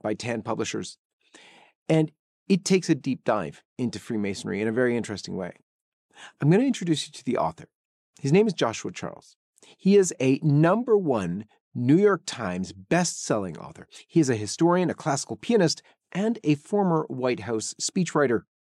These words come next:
for the Republicans. He has degrees in music, government, and law. He came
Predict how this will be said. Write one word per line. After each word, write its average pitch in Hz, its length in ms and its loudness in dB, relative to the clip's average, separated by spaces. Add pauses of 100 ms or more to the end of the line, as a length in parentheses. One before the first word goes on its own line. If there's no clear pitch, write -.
(180)
for 95 180 -4
the 85 60 -4
Republicans. 101 640 -6 (800)
He - 160 2
has 156 80 4
degrees 135 320 2
in 107 80 0
music, 131 400 0
government, 120 340 -2
and 110 140 -6
law. 110 260 2 (380)
He 151 140 -4
came 147 260 2